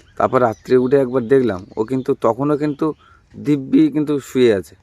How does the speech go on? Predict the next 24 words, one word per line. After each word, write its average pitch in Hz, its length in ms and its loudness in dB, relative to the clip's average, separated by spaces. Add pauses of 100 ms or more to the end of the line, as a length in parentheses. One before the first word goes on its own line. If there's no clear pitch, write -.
(600)
তারপরে 117 320 0
একটু 131 140 -2 (100)
চুক-, 117 160 -6
চিকুকে 123 300 0 (160)
ডাকলাম, 120 340 2 (100)
তারপরে 113 240 -2 (280)
গ্রিলের 113 340 0
মধ্যে 117 240 -6
দিয়ে 117 160 0
ওকে 113 180 -6
একটু 107 180 -10
মাথায় 104 300 -4
হাত 104 120 -2 (100)
বুলালাম, 117 320 0 (800)
ও - 20 0 (600)
তাকিয়ে 113 300 0 (120)
দেখলো। 127 300 2 (760)
ভোরবেলা 147 760 0
মা 135 120 -2 (220)
যখন 131 220 -4 (480)
গরু 117 220 2 (260)
বাঁধতে 120 360 0
যায় 123 220 0
মাঠে, 113 200 -8